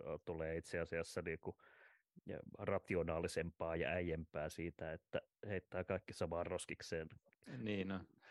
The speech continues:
Speaker 1: Myös voi ajatella, että no ei sillä kuitenkaan ole väliä tai ikään kuin
Speaker 2: Niin.
Speaker 1: jotakin, olemme hävinneet jo jätteelle, et, niinku.
Speaker 2: Niin, sehän on aika yleinen argumentti, että no kaikki ne menee kuitenkin samaan kasaan tai muuta, mutta et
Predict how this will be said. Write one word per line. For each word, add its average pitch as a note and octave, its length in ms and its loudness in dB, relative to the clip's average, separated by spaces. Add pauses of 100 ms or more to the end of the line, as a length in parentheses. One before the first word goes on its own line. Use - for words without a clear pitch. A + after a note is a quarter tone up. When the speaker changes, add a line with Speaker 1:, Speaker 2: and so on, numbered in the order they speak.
Speaker 1:
Myös A2+ 280 6 (180)
voi A2 180 10
ajatella, A2 580 8
että F#2 420 2 (340)
no F2+ 180 4
ei F#2+ 120 6
sillä F#2+ 200 0
kuitenkaan D#2 580 0
ole D#2 200 -2
väliä D2 420 -2
tai D#2 200 -2
ikään D2 300 -4
kuin - 260 -2
Speaker 2:
Niin. A2 120 4
Speaker 1:
jotakin, F#2 300 2 (240)
olemme G#2+ 300 6
hävinneet G#2 520 4
jo F#2 60 4
jätteelle, D#2 720 0
et, D#2 160 -4
niinku. E2 260 -4
Speaker 2:
Niin, A2 600 2 (160)
sehän F#2 380 -2
on G2+ 60 0
aika G2 200 0
yleinen F2+ 480 0
argumentti, F2+ 720 0
että E2+ 180 -2
no E2+ 100 0
kaikki E2+ 360 -2
ne F2+ 80 -2
menee F2+ 320 0
kuitenkin F#2+ 420 -8
samaan F#2+ 380 -4
kasaan G2+ 440 -4
tai G2 160 -2
muuta, G2 340 0
mutta G2+ 360 -4
et G2 80 -6